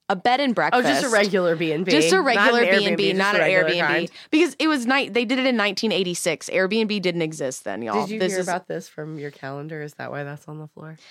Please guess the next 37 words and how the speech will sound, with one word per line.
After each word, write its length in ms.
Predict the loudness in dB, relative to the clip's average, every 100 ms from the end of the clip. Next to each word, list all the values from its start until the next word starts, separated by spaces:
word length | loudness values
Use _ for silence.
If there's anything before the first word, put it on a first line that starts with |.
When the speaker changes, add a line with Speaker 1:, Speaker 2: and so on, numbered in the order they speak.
| -14
Speaker 1:
Well, 160 | -4 -2
I 140 | 0 0
was 160 | -2
gonna 260 | -2 -2 -2
talk 240 | -4 -8
about 280 | -4 -4 -4
it 80 | -4
another 280 | -8 -8 -8
time. 320 | -8 -8 -8
That's 200 | -10 -12
why 120 | -12
it's 140 | -12 -12
on 140 | -12
the 60 | -14
floor. 440 | -14 -12 -12 -14
Speaker 2:
Okay. 100 | _ _ _ _ _ _ _ _ _ -12
Speaker 1:
I 40 |
mean, 140 | -10 -10
it 120 | -12
doesn't 260 | -16 -16
matter. 160 | -18 -18
It's 140 | -18
fine. 260 | -16 -16 -16 -14 -4
That's 240 | -4 -2
not 200 | 0 0
what 160 | -4 -8
this 160 | -14
Speaker 2:
It's 80 | -10
Speaker 1:
is. 80 | -6
Speaker 2:
not 160 | -6
this 180 | -8 -16
story. 300 | -16 -16 -14
Speaker 1:
No, 240 | -10 -8 -10
it's 140 | -12
something 300 | -18 -18 -18
else. 160 | -18 -18
Speaker 2:
Okay. 180 | -20